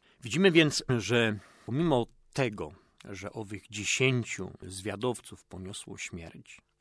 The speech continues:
Izraelici nie słuchają Pana Boga. Ci, którzy się zbuntowali, trwają w takim uporze, buncie przeciwko Panu Bogu. I kiedy Bóg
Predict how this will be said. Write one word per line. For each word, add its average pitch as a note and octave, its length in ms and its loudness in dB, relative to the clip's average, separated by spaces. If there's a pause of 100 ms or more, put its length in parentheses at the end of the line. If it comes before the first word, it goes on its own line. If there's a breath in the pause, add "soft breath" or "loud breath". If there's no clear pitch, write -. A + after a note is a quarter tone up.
(160)
Izraelici B2 800 -2 (180)
nie C3+ 200 -4
słuchają G#2+ 600 -6
Pana F#2 400 -14
Boga. - 300 -20 (340)
Ci, - 120 -14
którzy C3+ 280 -2
się A#2 120 -2
zbuntowali, G#2+ 800 -4 (300)
trwają C3 440 6
w - 80 -20
takim - 440 -14
uporze, F#2+ 680 -6 (440)
buncie G#2 520 -4
przeciwko - 540 -16
Panu F2+ 320 -12
Bogu. G#2 340 -10
I - 40 -10
kiedy A2 280 -6
Bóg - 320 -8